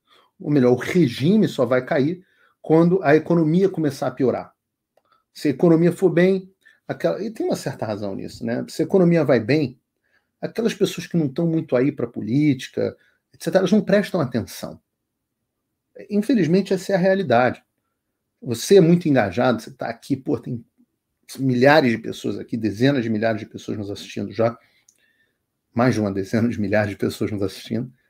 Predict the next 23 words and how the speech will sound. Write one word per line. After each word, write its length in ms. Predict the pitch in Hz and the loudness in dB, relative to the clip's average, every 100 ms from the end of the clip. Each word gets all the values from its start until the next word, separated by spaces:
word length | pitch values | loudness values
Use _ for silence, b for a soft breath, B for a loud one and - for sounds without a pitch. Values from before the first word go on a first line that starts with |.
| _ _ | _ _
e 80 | 107 | -2
a 60 | 104 | 0
audiência 380 | 110 107 - | 2 0 0
vai 120 | 104 107 | 0 0
crescendo. 400 | 110 101 110 110 | -2 -2 0 0
Eu 60 | |
peço 240 | - 98 123 | 0 -2 -2
a 20 | |
você 260 | 98 - | -6 -6
que 140 | - 113 | -4 0
dê 140 | 110 | 0
aquela 280 | 104 - 104 | 0 0 -2
cravada 460 | - 98 98 104 104 | -2 -2 0 0 0
no 140 | 98 | 0
like, 300 | 104 110 - _ _ _ _ | 2 0 -4 _ _ _ _
porque 280 | 107 - 117 | -8 -4 -2
isso 240 | 107 - | -2 -2
joga 300 | 78 104 107 | 2 4 4
o 60 | 98 | 2
vídeo 260 | 107 113 | 0 0
lá 80 | 110 | 0
pra 160 | - 123 | 2 0
cima. 400 | - 117 135 | 0 0 0